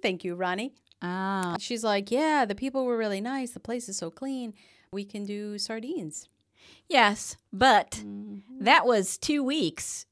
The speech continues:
Speaker 2: before I was at Monday night dinner.
Speaker 1: Yeah, they were frozen.
Speaker 2: Oh.
Speaker 1: They, they had froze them probably. Well, I would imagine.
Speaker 2: But you see, I asked your dad,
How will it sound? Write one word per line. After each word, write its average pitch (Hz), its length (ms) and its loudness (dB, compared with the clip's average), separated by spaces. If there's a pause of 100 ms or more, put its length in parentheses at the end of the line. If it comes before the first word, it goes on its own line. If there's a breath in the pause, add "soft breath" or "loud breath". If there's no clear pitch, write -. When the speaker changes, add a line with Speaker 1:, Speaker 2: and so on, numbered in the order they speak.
(100)
Speaker 2:
before 196 760 0 (160)
I 202 200 0
was 196 180 -2
at 180 260 0
Monday 190 260 -2
night 175 220 -4 (100)
dinner. 226 360 -4 (160)
Speaker 1:
Yeah, 220 240 -2
they 240 80 0
were 277 120 0
frozen. 180 440 -6 (720)
Speaker 2:
Oh. 165 500 -2
Speaker 1:
They, 214 280 0
they 208 180 0
had 202 180 -2
froze 185 300 -2
them 156 160 -10
probably. 175 540 -6 (260)
Well, 175 220 -4
I 170 80 -6
would - 160 -10
imagine. - 460 -14
Speaker 2:
But 233 200 0
you 262 80 4
see, 247 220 2
I 220 120 6
asked 262 360 2
your 233 100 2
dad, 220 540 2